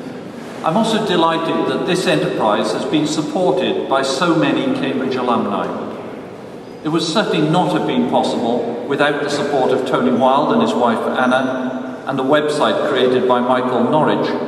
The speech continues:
adds a very special and important dimension. Visitors to this exhibition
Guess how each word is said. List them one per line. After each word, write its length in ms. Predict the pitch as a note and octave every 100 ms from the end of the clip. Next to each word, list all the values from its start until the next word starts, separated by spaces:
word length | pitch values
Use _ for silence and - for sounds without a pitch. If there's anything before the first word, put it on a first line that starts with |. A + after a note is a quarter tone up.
| - - -
adds 300 | C3+ C3 -
a 200 | - B2+ B2
very 260 | C#3 C#3
special 600 | C3 C3+ - D#3 - A2 G2 G2 - -
and 120 | A#2
important 560 | A#2 A2+ B2 G#2+ G#2+ G2+
dimension. 640 | G#2+ G#2 A2+ G#2+ - - - - - - - - - - - - - - - - - - - -
Visitors 760 | - F#3+ A3+ A3 G3+ - - -
to 100 | C#3+
this 300 | A2+ F3 -
exhibition 920 | F3+ - F3+ F3 - - G#2 - -